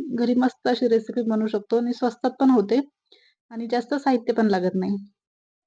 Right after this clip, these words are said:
तर तुम्ही नक्की करून बघा या रक्षाबंधनला किंवा कधी पण बनवून खाऊ शकता.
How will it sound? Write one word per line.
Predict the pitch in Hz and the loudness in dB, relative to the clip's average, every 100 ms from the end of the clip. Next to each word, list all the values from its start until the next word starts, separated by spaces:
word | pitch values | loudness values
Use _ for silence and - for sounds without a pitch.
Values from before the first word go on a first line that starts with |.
| _ | _
तर | 233 226 | -10 -4
तुम्ही | 240 | -2
नक्की | 240 233 254 | -2 -2 -4
करून | 247 233 233 | 2 2 4
बघा | 226 208 240 254 | 2 -2 -6 -4
या | 220 | 0
रक्षाबंधनला | 208 202 233 214 208 214 196 196 269 _ _ _ _ | 0 0 0 2 4 4 4 2 -4 _ _ _ _
किंवा | 277 277 | -10 -4
कधी | 269 262 | 0 0
पण | 262 254 | 4 2
बनवून | 233 220 226 240 - _ _ _ _ | 4 4 4 2 -6 _ _ _ _
खाऊ | - 220 | -2 0
शकता. | 214 196 - 247 | 2 0 -4 -8